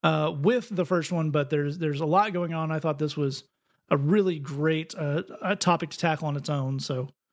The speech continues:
uh, the, the person goes on to say, "I'm trying not to be overcome by emotion, any, yet vary between angry and sad and crying every other day, and it's been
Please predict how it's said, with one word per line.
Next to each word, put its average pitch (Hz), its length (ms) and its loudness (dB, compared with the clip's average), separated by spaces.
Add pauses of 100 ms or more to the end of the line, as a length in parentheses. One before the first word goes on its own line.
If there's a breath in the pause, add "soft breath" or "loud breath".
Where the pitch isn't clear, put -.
(340)
uh, 139 180 4 (120)
the, 156 420 2
the 151 400 -2
person 190 240 2
goes 170 160 2
on 170 140 0
to 139 60 -4
say, 147 320 -2 (420)
"I'm 170 140 4
trying 277 360 2
not 226 200 0
to - 60 -10
be 214 140 0
overcome 196 520 0
by 175 160 2
emotion, 139 580 -2 (680)
any, 185 480 4
yet 165 220 0
vary 247 680 0
between 170 600 2
angry 226 400 2
and 151 160 -4
sad 185 420 2
and 135 160 -6
crying 196 400 0
every 185 200 2
other 175 120 0
day, 147 300 0
and 147 100 -4
it's 135 120 -6
been 147 300 0